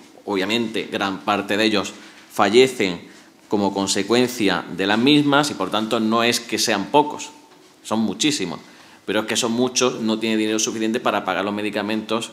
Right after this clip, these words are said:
que harían frente a sus patologías. Y como son muchos pero pobres, pues no es un objetivo comercial para la industria. Y eso lleva a que, como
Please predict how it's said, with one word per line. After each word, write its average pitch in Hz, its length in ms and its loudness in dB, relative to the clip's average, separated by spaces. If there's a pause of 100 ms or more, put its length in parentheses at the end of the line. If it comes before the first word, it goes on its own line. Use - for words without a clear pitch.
(120)
que 110 380 -4
harían 104 280 -2
frente 101 480 -4
a 98 60 -4
sus 98 180 -8
patologías. - 680 -10 (1040)
Y 135 100 2
como 123 420 4 (520)
son 156 240 6
muchos 160 480 4
pero 101 340 0 (380)
pobres, 143 480 4 (720)
pues 127 280 4 (120)
no 123 280 4
es 123 320 0 (280)
un 120 140 0
objetivo 113 420 0
comercial 104 460 -2
para 104 140 -2
la 87 60 -4
industria. 78 460 -12 (500)
Y 120 140 2
eso 143 180 2
lleva 143 460 4 (840)
a 123 180 4
que, - 440 -4
como 92 480 -6